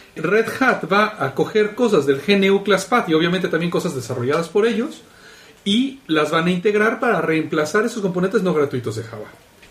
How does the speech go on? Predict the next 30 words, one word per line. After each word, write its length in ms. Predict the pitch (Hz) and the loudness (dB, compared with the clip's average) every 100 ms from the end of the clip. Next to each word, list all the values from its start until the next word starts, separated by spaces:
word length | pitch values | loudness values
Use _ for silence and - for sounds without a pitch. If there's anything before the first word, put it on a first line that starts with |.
| - | -8
Lo 220 | 160 160 156 | 0 0 2
que 100 | 175 | 0
han 80 | |
dicho 220 | 180 190 220 | 0 0 0
ellos 160 | 226 | 0
es 100 | 220 | 0
que 120 | 185 | -4
con 180 | 175 165 | 0 2
esto 480 | 220 220 247 247 247 | 2 0 0 0 -2
no 220 | 180 180 | -2 2
es 100 | 233 | 2
pre-, 320 | 233 269 269 202 180 | 0 -2 -2 -4 -2
vamos 240 | 202 302 | 0 2
a 20 | 294 | 0
hacer, 160 | - 214 | -2 0
van 160 | 247 | 2
a 20 | |
hacer 180 | 285 294 | 2 2
un 80 | 269 | 0
fork, 400 | - 262 - - | 0 -2 -2 -8
sobre 300 | - 185 180 | -2 2 2
todo 240 | 180 247 | 2 0
porque 220 | 233 202 170 | 0 0 0
la 120 | 165 | 0
parte 240 | 214 226 | 0 0
de 140 | 247 220 | 2 2
Open 200 | 220 214 | 0 -2
J 300 | 220 214 214 | -2 0 0
D 140 | 214 | 0
K 200 | 202 190 | -2 -6